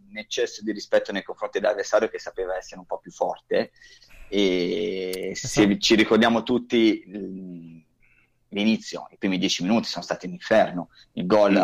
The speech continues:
Speaker 1: ha preso immediatamente, che era un'azione che Barcellona sapevi che l'avre-, l'avrebbe fatta, tu sei stato lì a pensare a scivolare tutto, questi sono andati in porta che hanno fatto gol, e tu stavi lì a vedere. Poi una volta che ti sei ripreso, hai incominciato a giocare, hai fatto la tua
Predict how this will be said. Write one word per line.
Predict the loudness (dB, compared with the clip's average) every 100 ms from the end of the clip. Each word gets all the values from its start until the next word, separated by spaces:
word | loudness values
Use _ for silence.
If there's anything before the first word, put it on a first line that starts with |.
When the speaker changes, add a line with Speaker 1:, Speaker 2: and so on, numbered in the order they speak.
| 4
Speaker 1:
ha | 2 -4
preso | 0 2 4 0 0 -2
immediatamente, | 0 0 0 0 0 0 -4
che | 0
era | 0 0
un'azione | -2 -2 -4
che | -2
Barcellona | -2 -2 -2 -4 -2 -4 -8 _
sapevi | -10 -4 -2 -2 -4
che | -8 -10 -10 _ _
l'avre-, | -2 2 2 0 -4
l'avrebbe | -4 0 2
fatta, | 4 4 2 0 -6
tu | -2
sei | -2
stato | 0 0
lì | 0
a | 0
pensare | -4 -8 2 2 2 0
a | 0 0
scivolare | -4 0 4 4 4 2
tutto, | -4 -6 -6 -6
questi | -8 -16
sono | -10 -10
andati | -8 -8
in | -6
porta | -8 -10
che | -18
hanno | -20
fatto | -18 -6
gol, | 0 0 0 -18 -20 -12
e | -4
tu | -2
stavi | -2 -4
lì | -4
a |
vedere. | -4 0 0 0 -8 -14 -20 -20 -8
Poi | 2 4
una | 4
volta | 2 0
che | -4
ti | -8
sei | -2 0
ripreso, | 0 0 -2 -2
hai | -4
incominciato | -10 -12 -8 -8 -6
a |
giocare, | -4 -2 0 0
hai |
fatto | -2 -6 -2
la | -4
tua | -4 -6 -4 -4